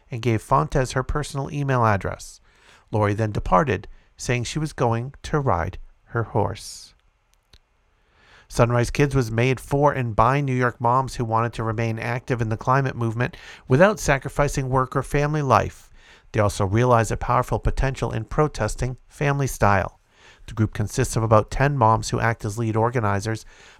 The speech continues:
but the hierarchy is fluid, as some moms step away from duties to give birth and other mothers step in to take the reins.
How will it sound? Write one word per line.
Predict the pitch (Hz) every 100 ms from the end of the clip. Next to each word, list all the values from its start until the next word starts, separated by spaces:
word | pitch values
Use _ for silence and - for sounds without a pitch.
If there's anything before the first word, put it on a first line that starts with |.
| -
but | -
the |
hierarchy | 131 170 147 131 -
is | 127 -
fluid, | 175 185 135 - - - -
as | -
some | - 104
moms | 104 107 -
step | - 113
away | 113 117
from | 120 110 104
duties | 127 123 113
to | 110
give | 110 101
birth | 131 127 123 - - -
and | 113
other | 117 117
mothers | 113 117 110
step | - 117 107 139
in | 131 120
to | -
take | 123 110 -
the | 104
reins. | 117 117 101 101 -